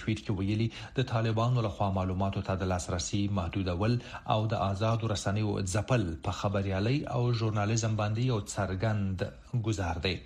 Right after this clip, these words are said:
وسلوالو طالبانو د شورای چهارشنبې په ورځ افغان خبریالان یوې ټاکل شوې خبري غونډې ته پرته له کوم دلیل څخه پرې نه ښودل.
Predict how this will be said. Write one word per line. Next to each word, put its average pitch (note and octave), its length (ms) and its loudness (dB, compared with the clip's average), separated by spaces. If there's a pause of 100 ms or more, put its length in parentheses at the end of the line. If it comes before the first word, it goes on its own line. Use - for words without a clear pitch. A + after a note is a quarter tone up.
(460)
وسلوالو G#2 500 0
طالبانو G2 480 0
د G2+ 120 -2
شورای G#2 280 -2
چهارشنبې G2+ 520 0
په G2+ 80 -2
ورځ G2+ 220 0 (260)
افغان A2+ 420 0
خبریالان G2 800 0 (120)
یوې G2+ 680 0
ټاکل F#2 300 -2
شوې C3 280 0
خبري A2 300 0
غونډې G#2 260 0
ته G#2 600 0
پرته A#2 380 0
له G2 100 0
کوم F#2+ 220 -4
دلیل F#2 240 -2
څخه - 280 -6
پرې F#2+ 200 -6
نه F2 120 -2
ښودل. F#2 340 -2